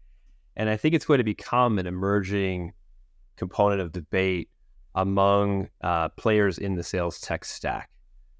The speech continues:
Uh, because again, you hear so little of them talk about that buyer experience. And the reality is, outside of that seventeen percent, right, the other components are, so twenty-seven percent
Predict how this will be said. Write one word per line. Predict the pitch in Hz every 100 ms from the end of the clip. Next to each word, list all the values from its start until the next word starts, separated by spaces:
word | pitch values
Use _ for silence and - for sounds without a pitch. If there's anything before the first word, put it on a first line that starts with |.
| - -
Uh, | 92
because | 87 98 113
again, | 104 104 113 92
you | 90 113
hear | 101 - 120
so | 95 - - 107 107 107
little | 98 87 90 98 92
of | 87 80
them | 80 73 78 78 _ _ _ _ _ -
talk | - 113 110
about | 104 90 85 78
that | 85 76 -
buyer | 82 78
experience. | 69 - - 85 69 - - - _ _ _ _ -
And | 110
the |
reality | 113 135 156 139 104
is, | 87 78
outside | 113 131 - 127 127
of | 104
that | 107 101 95 - _ _ _
seventeen | - 104 104 101 - 98 90
percent, | 82 - 104 80 - _ - - - - _
right, | - 85
the | 85 98
other | 120 139
components | 127 104 110 101 82 -
are, | 85 82 82 _ _ - -
so | -
twenty-seven | - 120 120 - 107
percent | 101 - 101 98